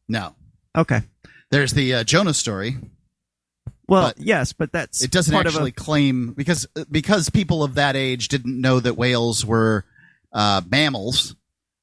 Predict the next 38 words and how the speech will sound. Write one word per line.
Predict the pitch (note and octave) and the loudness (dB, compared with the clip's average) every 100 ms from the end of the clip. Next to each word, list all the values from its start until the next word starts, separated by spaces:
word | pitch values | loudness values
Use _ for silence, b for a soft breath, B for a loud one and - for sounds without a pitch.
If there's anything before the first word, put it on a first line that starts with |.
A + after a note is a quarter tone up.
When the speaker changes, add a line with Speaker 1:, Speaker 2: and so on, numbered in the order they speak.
| - | -16
Speaker 1:
They, | G2 A#2+ A#2 A2 G#2+ G#2+ G#2 G#2 | -8 -4 -4 -4 -6 -6 -6 -6
uh, | A2 G2+ G2+ G2 F2+ F2 _ _ _ - | -4 -2 -2 -4 -6 -18 _ _ _ -10
you | G#2 | -4
know, | G2 F2 | -2 0
called | C#3+ B2+ G2 | 2 2 0
it | F2+ | -10
a | |
giant | G2+ F#2 F2+ - | -6 -6 -6 -2
fish | A2 F#2+ G2 | 0 0 -2
or | F#2 | -4
something. | F#2 - - G2 - - _ - | -4 -6 -12 -14 -20 -20 _ -10
Yeah. | F#2+ E2+ - C3+ | -8 -8 0 4
And, | F#3 | 4
and | F3 | 4
who | E3+ | 2
knows | F#3 D3+ | 0 -2
if | E3+ | -2
Speaker 2:
Sure. | F#2+ E2 G#2+ | -2 -4 -8
Speaker 1:
I | |
mean | A2 G2+ F#2+ - | -8 -10 -14 -2
Speaker 2:
Well, | F3+ | 0
I | F3+ | 0
mean, | D#3 A#2 _ _ _ _ - | -2 -6 _ _ _ _ -2
I | F#3+ | -2
tend | - G3+ E3+ | 2 0 0
to | E3+ C#3+ | 0 0
assume | - D#3+ C#3+ | 0 -2 -2
that | A#2+ - _ _ _ - | -4 -8 _ _ _ -2
all | D#3+ | 0
of | C#3+ | 0
these | C3+ C3 | 0 -2
stories | - B2 - | 0 0 0
in | A2+ | -2
the | |
Bible | G2+ B2+ B2 A2+ | 2 2 0 -2
are, | |
you | A2 A#2 | -4 -4
know, | D#2+ | -6